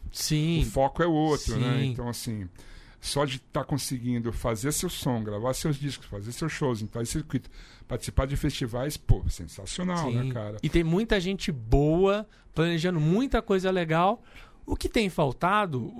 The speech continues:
Speaker 1: é, de fato, ainda mais agora com a atual gestão, né? A gente não precisa falar muito a respeito disso.
Speaker 2: Gestão?
Speaker 1: É,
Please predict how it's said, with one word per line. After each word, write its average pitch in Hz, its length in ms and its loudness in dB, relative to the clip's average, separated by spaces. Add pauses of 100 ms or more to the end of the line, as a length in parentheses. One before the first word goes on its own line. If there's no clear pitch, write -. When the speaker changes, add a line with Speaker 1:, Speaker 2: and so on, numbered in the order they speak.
Speaker 1:
é, 127 460 -2
de 123 140 -6
fato, 180 440 0
ainda 165 280 2
mais 170 260 2
agora 156 260 2
com - 100 0
a - 20 4
atual 131 220 -2
gestão, 214 380 2
né? 220 140 2
A 233 40 0
gente 151 180 -4
não 127 60 -14
precisa 131 180 -4
falar 135 240 -2
muito 131 240 -2
a - 20 0
respeito 123 380 -4
disso. 214 320 -2 (100)
Speaker 2:
Gestão? 143 460 -2 (340)
Speaker 1:
É, 233 280 2